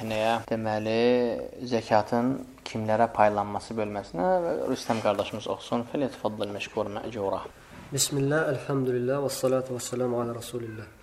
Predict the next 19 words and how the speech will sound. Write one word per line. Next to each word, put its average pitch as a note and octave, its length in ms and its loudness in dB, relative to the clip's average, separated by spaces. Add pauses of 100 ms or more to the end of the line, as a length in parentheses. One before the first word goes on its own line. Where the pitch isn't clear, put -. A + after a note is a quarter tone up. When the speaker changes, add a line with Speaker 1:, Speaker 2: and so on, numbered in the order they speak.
(200)
Speaker 2:
Zəkatın C#3+ 500 4
paylanması. B2 560 4 (1120)
Uca D3+ 180 10
Allah E3 340 10
buyurur, C3 380 4 (640)
"Zəkatlar E3 720 6
Allah D#3+ 400 8
tərəfindən C#3 560 4
müəyyən C#3+ 460 8
edilmiş B2+ 480 4
bir D#3+ 160 4
fərz, C3 520 2 (280)
vacib C3 420 6
əməl C3+ 320 6
olaraq C3 460 6 (320)
ancaq E3 340 10
yoxsullara, B2+ 880 4 (520)
ehtiyacı D3+ 540 8
olan, C3 440 6